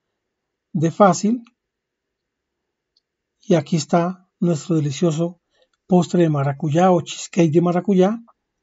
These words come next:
para que ustedes lo compartan, lo disfruten, síganos en nuestras redes sociales como Facebook e Instagram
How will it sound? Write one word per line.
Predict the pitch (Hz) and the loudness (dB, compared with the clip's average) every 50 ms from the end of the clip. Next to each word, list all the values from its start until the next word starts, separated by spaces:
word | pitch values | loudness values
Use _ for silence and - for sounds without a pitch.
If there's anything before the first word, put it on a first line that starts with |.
| _ _ _ _ _ _ _ _ _ _ _ _ _ | _ _ _ _ _ _ _ _ _ _ _ _ _
para | - 196 185 185 185 | 2 4 4 4 4
que | 196 | 2
ustedes | 175 143 - 202 190 196 190 170 | -4 -4 0 0 2 2 2 2
lo | 170 175 | 0 -2
compartan, | - 160 147 135 226 220 208 185 185 - 196 196 208 208 _ _ _ _ - | -2 -6 -4 2 4 4 4 2 0 -6 -8 -8 -8 -10 _ _ _ _ -8
lo | 170 156 | -4 -4
disfruten, | 151 143 135 - 220 233 233 233 214 208 208 233 233 - _ _ _ _ _ _ _ | -4 -4 -2 2 4 4 4 4 2 -2 -2 -4 -8 -14 _ _ _ _ _ _ _
síganos | - - - 233 220 196 170 147 139 - 147 | -12 2 6 6 6 6 4 2 -2 -4 -4
en | 143 | -4
nuestras | 139 135 - - 143 139 | -4 -4 -2 -4 -2 0
redes | 170 175 160 | 0 0 0
sociales | 165 160 143 - 170 165 156 170 170 - - _ _ _ _ _ _ _ _ _ | 0 -4 -2 -2 -2 0 0 -2 -6 -6 -10 _ _ _ _ _ _ _ _ _
como | - 165 160 156 139 | -2 0 0 0 -2
Facebook | - - 190 180 175 160 147 165 160 - | -2 2 4 6 6 6 4 -2 -4 -2
e | - 185 | -2 0
Instagram | 170 180 190 185 - 208 202 202 226 220 233 - _ | 2 2 2 2 2 0 0 0 0 -2 -4 -8 _